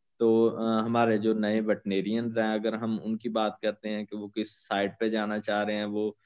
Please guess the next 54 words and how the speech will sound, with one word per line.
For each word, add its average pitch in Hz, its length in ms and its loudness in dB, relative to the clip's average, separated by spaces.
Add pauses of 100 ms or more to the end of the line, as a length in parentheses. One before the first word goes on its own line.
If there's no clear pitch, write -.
(300)
अ, - 20 -2
डेयरी 107 360 2
sector 107 360 -2
में 104 160 -2
है, 104 120 0
उनका 104 260 -2
interest 101 480 -2
है, 104 120 0
वो 104 120 -2
dairy 101 260 -2
sector - 340 -6
में 104 140 -4
आना 95 200 -4
चाह 98 240 -4
रहे 107 140 -2
हैं, 107 120 -6 (380)
तो 107 80 -2
मैं 110 140 2
इस 104 120 -2
हवाले 120 320 2
से 113 120 -4
भी 107 120 -4
कुछ 110 260 -4
बात 101 260 -2
करूंगा 113 380 -2 (580)
कि 113 340 4 (100)
dairy 113 360 4
में 113 340 2
basically 110 720 0
काफ़ी 113 300 2
jobs 104 400 2
हैं। 110 200 -4 (600)
अ, 104 260 0
जो 107 320 2
सबसे 110 340 0
major 110 500 4
जो 113 200 0
हम 110 180 -2
veterinarians 107 640 0
को, 110 220 -2 (500)
अ, 110 40 0
अच्छी 104 360 0
लगती 110 300 2
हैं, 110 80 2
वो 110 180 2
हमें 110 220 0
लगती 110 400 0
है 110 180 2
कि 107 160 -4
जी 110 220 -4
हम 110 140 0
farm 107 360 0
पे 101 180 0
जाएं 101 420 -2